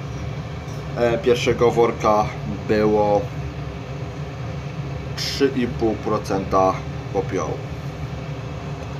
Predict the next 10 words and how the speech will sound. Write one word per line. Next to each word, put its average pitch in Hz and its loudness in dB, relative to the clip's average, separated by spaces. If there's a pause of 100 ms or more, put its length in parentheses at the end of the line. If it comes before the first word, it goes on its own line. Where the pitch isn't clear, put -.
(360)
Także - -6
tutaj 98 0
muszę 98 0 (120)
to 92 2 (220)
zaznaczyć. 90 -2 (1300)
Gorąco 120 4
mogę 113 2
polecić 113 2
ten 104 -2
ekogroszek, 101 -2